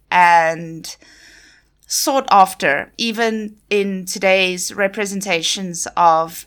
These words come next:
action heroines in science fiction. So, yes, to my favorite captain ever, <laughs> I dedicate this episode, and also to Kate Mulgrew. I got goosebumps when I heard her voice again.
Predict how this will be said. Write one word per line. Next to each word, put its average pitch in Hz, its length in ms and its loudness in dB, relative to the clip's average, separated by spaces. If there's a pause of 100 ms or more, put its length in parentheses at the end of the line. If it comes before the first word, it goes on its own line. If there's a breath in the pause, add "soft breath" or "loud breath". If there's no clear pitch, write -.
action 196 400 0
heroines 175 720 -2
in 170 320 -4
science 165 420 -2
fiction. - 500 -8 (460 loud breath)
So, 240 720 8 (200)
yes, 240 440 0 (180)
to 269 140 -4
my 226 220 4
favorite 226 480 0
captain 220 420 -2
ever, 247 400 4
<laughs> - 40 -16
I 247 340 2
dedicate 208 640 0
this 208 220 -4
episode, 190 600 -2
and 233 140 0
also 233 380 0
to 247 160 -10
Kate 196 340 -8
Mulgrew. 226 640 -2 (540 loud breath)
I 202 840 8 (120)
got 220 300 4
goosebumps - 840 0
when 180 460 0
I 180 240 2
heard 190 260 -2
her 185 180 0
voice 185 680 -2
again. 202 680 0